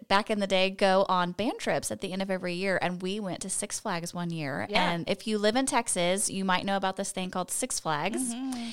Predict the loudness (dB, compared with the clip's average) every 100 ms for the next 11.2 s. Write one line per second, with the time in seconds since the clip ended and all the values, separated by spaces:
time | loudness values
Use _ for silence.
0 | -4 0 2 4 2 2 0 2 0 0
1 | 0 0 2 0 0 2 2 0 -2 -4
2 | -4 -2 -4 -6 -2 -2 -2 -6 -8 -8
3 | -8 -6 -4 -4 -4 -6 -8 -8 -2 -2
4 | -2 -4 -6 -6 -12 -8 -8 _ _ -16
5 | 0 2 4 8 8 8 8 8 8 6
6 | -6 -10 -10 -10 -6 -2 -2 -2 -4 -2
7 | -4 -2 -4 -4 -6 -6 -4 -6 0 2
8 | 4 2 -2 -4 -2 -4 -2 -6 -4 -8
9 | -8 -8 -6 -6 -8 -12 _ -10 -6 -6
10 | -4 -4 -4 -4 -4 -2 -2 -2 -2 -6
11 | -10